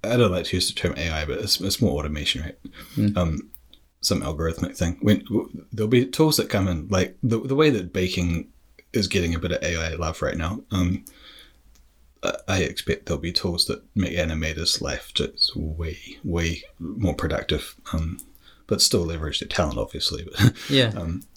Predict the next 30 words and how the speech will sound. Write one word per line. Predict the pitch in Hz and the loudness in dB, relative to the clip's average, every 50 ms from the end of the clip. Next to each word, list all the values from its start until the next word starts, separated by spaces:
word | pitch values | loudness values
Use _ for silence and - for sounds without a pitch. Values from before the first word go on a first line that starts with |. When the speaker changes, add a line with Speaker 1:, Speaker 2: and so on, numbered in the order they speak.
| - - _ - | -20 -20 _ -6
Speaker 1:
so, | - - - - | -6 -4 -2 0
so | - - 92 | 2 2 2
they'll | 87 82 78 | 2 0 -2
just | - 101 - | -2 -2 0
better | 95 85 80 | 0 0 0
get | 80 - | 0 -2
more | 85 87 87 80 78 | -2 -2 -2 -2 0
done, | 76 78 80 76 67 - - - - | 0 0 0 0 -2 -4 -6 -6 -4
and, | - 80 76 - | -2 -2 0 0
and | 80 80 78 | 0 0 0
it'll, | 76 - | -2 -2
it'll, | - 82 80 80 80 78 | -2 -2 -2 0 -2 -2
it'll | - 92 82 80 76 | -2 -2 -2 -2 -2
be | 80 80 | -4 -4
less | 80 80 - | -2 -2 -2
hairy. | - - - 85 85 85 82 85 - - - | -2 -2 -2 -2 -2 -2 -4 -4 -6 -6 -2
And | 92 92 | 0 0
you | 92 92 | 0 0
also, | 90 - 110 95 - - | 2 2 2 2 2 0
like | - 92 87 98 95 - | 0 2 2 2 0 0
I | - 98 | 2 2
mentioned | 101 92 - 95 82 | 4 4 4 0 0
about | 78 82 92 | 0 0 0
N | 90 85 | 0 0
P | - 95 90 | 0 0 0
Cs, | - - 95 92 85 87 - | 0 2 0 0 0 0 0
just | - - 117 110 110 - - | 2 2 2 2 2 0 -2
Speaker 2:
Yeah. | 82 | -4
Speaker 1:
sort | 80 80 | -6 -6
of | - | -8